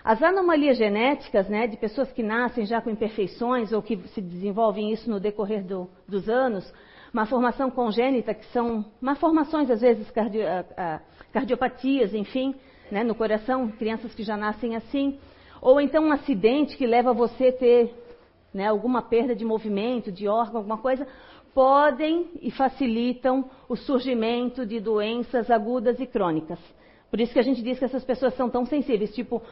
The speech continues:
uma criança com síndrome de Down, ela é muito mais sensível,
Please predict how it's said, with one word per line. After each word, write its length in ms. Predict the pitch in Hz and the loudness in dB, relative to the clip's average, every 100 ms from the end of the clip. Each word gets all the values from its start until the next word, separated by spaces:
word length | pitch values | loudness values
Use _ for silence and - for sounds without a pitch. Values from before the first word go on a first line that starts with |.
| - | -10
uma 140 | - 226 | -6 -2
criança 320 | 247 254 277 | 0 0 -2
com 100 | 269 | -2
síndrome 360 | 262 254 247 233 | 0 0 0 0
de 140 | 220 | 0
Down, 200 | 196 190 | 0 0
ela 140 | 202 | 0
é 40 | 220 | 0
muito 340 | 233 294 277 | 0 -2 -2
mais 200 | 247 220 | -4 -4
sensível, 800 | - 214 - - 240 226 240 240 | -6 -6 -8 -6 -4 -2 -2 -4